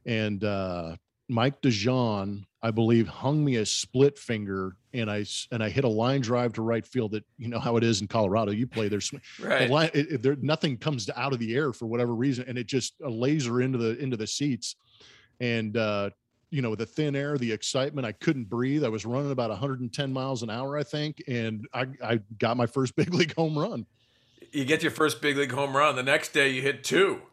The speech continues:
Speaker 2: I, I, I mean, it, <laughs> I mean, is it, is this the home run hitter? This is when they project, Blummer. They project, "Hey,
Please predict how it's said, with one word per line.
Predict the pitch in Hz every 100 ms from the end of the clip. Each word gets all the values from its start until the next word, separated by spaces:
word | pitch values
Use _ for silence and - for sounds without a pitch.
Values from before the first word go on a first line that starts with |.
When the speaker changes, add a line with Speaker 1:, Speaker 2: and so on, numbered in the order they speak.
| _ _ -
Speaker 2:
I, | 147 - 139 -
I, | 139
I |
mean, | 135 135
it, | 135 - - - - -
<laughs> | - _ 120 123
I |
mean, | 151 151
is | 147 139
it, | 180 180 - - - - -
is | 165 165
this | 196 -
the | 170
home | 165 185 180
run | 175
hitter? | 147 165 180 190 - -
This | 170 185
is | 202
when | 190 196
they | 180
project, | - 147 120 160 165 -
Blummer. | 147 143 135 135
They | 139
project, | 131 - 135 156 156
"Hey, | 190 185